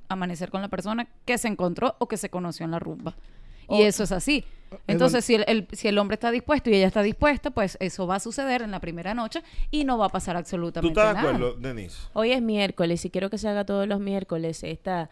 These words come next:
Speaker 4: escuela para hombres, para nosotras, decirle a los hombres qué cosas sí, qué cosas no.
Speaker 3: Ahora bien,
Speaker 4: Ujú.
Speaker 3: yo pregunto para orientación.
Speaker 4: Eso no.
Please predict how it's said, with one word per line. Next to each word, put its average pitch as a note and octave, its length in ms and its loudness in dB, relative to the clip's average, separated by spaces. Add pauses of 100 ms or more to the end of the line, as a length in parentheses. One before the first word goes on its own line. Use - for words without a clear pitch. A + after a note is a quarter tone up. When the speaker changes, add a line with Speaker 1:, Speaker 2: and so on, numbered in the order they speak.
(240)
Speaker 4:
escuela F3+ 600 -2
para E3+ 300 -2
hombres, F#3 380 -2
para E3 220 -6
nosotras, F3 1000 -2 (520)
decirle G3+ 640 0
a G3 60 2
los F#3+ 200 -2
hombres F3+ 240 -2
qué G3 160 -4
cosas G#3 340 -2
sí, D#4 260 -8 (320)
qué F3+ 120 -6
cosas E3+ 400 -8
no. D#3+ 160 -14 (680)
Speaker 3:
Ahora E3+ 200 4
bien, E2+ 240 -6 (360)
Speaker 4:
Ujú. F#3+ 180 -8
Speaker 3:
yo G#2+ 160 -6
pregunto A#2 680 0 (380)
para G2 180 -6
orientación. G2 880 -6 (220)
Speaker 4:
Eso G#3+ 300 -2
no. F3 180 -8